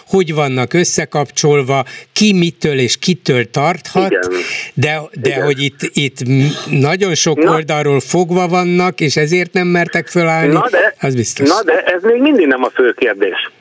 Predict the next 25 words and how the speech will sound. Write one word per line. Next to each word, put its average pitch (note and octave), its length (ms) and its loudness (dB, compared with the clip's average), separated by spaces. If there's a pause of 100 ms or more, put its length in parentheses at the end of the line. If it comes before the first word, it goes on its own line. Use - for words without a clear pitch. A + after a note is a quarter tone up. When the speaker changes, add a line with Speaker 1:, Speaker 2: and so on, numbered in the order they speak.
(160)
Speaker 2:
Hogy C#3 120 0
a C3+ 60 -2
Varga G3+ 320 2
Juditot E3 420 2
meghallgatta D3 640 0
az A2+ 80 0
ügyészség, B2+ 480 2
mert B3 140 0
miért C4 220 0
hallgatta F3+ 340 0
volna D3 200 4
meg? D3+ 160 -2
Pont-, A#3+ 200 2
pontosan - 480 0
tudjuk, D3+ 540 0
pontosan A#3 560 0
tudjuk, D#3 360 0 (220)
nem D#3 260 0
kétezer-tíz C3 800 0
óta, A#2+ 460 2 (240)
hanem D3+ 240 0
kilencvennyolc D#3+ 800 2 (100)
vagy E3 160 0
kilencvenkilenc D#3 920 0
óta, A#2 300 0